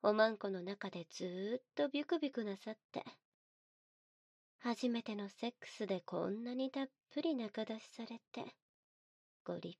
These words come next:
派です。ですが、記念すべき初セックスがこんな一方的に生かされてしまうドマドセックスだなんて。正直、私としましてはご主人様の将来が心配でなりません。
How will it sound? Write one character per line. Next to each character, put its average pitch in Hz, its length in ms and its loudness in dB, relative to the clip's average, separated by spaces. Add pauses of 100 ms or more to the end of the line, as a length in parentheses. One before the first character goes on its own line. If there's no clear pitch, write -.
(100)
派 226 180 -10
で 254 80 -10
す。 - 1500 -18
で 202 140 6
す - 180 -2
が、 208 320 -4 (600)
記 240 160 4
念 247 220 6
す 247 120 0
べ 254 140 10
き 240 120 0
初 196 280 -4
セ - 160 0
ッ 254 100 0
ク - 100 -12
ス - 180 -4
が 196 260 0 (300)
こ 190 220 4
ん 233 100 2
な 277 100 4
一 294 240 4
方 294 160 10
的 285 260 4
に 269 160 6
生 269 180 2
か 269 60 -12
さ 269 80 4
れ 254 80 6
て 254 140 6
し 247 160 0
ま 226 160 2
う 220 80 2
ド 180 180 4
マ 175 140 2
ド 254 120 2
セ 311 160 -4
ッ 349 80 -2
ク - 100 -14
ス - 160 -4
だ 254 120 2
な 214 160 -2
ん 196 80 -2
て。 - 220 -8 (1400)
正 269 220 -2
直、 277 520 -2 (300)
私 208 480 2
と 220 120 2
し 214 140 0
ま 214 120 2
し - 80 -12
て 190 140 2
は 180 200 2
ご 170 160 4
主 214 180 -2
人 320 180 4
様 214 240 0
の 180 120 0
将 208 260 2
来 190 180 0
が 175 120 -6
心 170 300 0
配 262 200 0
で 269 100 2
な 262 120 0
り 269 80 2
ま 269 120 0
せ 262 240 -2
ん。 240 140 -6